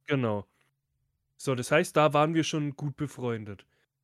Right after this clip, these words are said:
Dann achtzehn auf neunzehn war ich beim Marcel, glaub ich. Und ihr wart beim Marco, aber da waren wir ja auch schon gut befreundet,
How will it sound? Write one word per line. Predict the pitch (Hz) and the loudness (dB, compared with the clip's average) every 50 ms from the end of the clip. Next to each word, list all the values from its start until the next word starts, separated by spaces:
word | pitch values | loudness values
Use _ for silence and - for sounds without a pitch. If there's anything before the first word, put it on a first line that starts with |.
| _ _ _ _ _ _ _ _ _ | _ _ _ _ _ _ _ _ _
Dann | - 135 127 127 131 _ - | -2 0 0 0 -2 _ 0
achtzehn | 156 160 165 - - - - 196 185 165 - | 0 0 0 -2 -8 -8 -4 -4 -4 -2 -2
auf | - 131 123 - - - | -2 -2 -2 -4 -6 -6
neunzehn | 127 123 135 165 220 247 240 - - 151 156 180 208 196 | -4 -2 0 0 -2 -2 -4 -6 -6 -6 -4 -4 -4 -2
war | 156 131 131 | -2 -2 -2
ich | 127 - - | -4 -4 -6
beim | - 123 120 117 117 113 113 | -4 -2 -2 -2 -4 -4 -4
Marcel, | 113 110 107 - - - - - - 117 131 151 180 196 190 | -6 -6 -6 -8 -10 -14 -12 -8 -6 -4 -4 -4 -4 -6 -6
glaub | - 185 180 180 190 190 190 226 | -6 -4 -2 -2 -2 -4 -4 -8
ich. | 240 269 - - - _ _ _ _ _ _ _ _ _ _ | -10 -10 -12 -16 -20 _ _ _ _ _ _ _ _ _ _
Und | - 143 139 - - | -8 -8 -8 -6 -2
ihr | 160 160 165 160 | -2 0 0 0
wart | 170 160 - - | 0 -2 -2 -2
beim | 147 135 135 131 127 | -2 -2 -2 -2 -4
Marco, | 127 123 123 123 147 180 185 - 220 185 | -2 0 2 2 2 2 2 2 2 2
aber | 160 156 143 | 2 2 2
da | 143 131 123 | 0 0 0
waren | 131 135 156 175 | 0 -2 0 0
wir | 185 185 | -2 -2
ja | 190 185 - - | -2 -2 -4 -4
auch | 214 254 202 | -6 -6 -6
schon | - - 143 120 113 | -6 -4 -4 -4 -4
gut | 110 117 110 - | -6 -10 -14 -12
befreundet, | - 113 - - - 113 107 104 101 98 95 - _ | -12 -12 -12 -10 -8 -8 -6 -8 -8 -10 -14 -16 _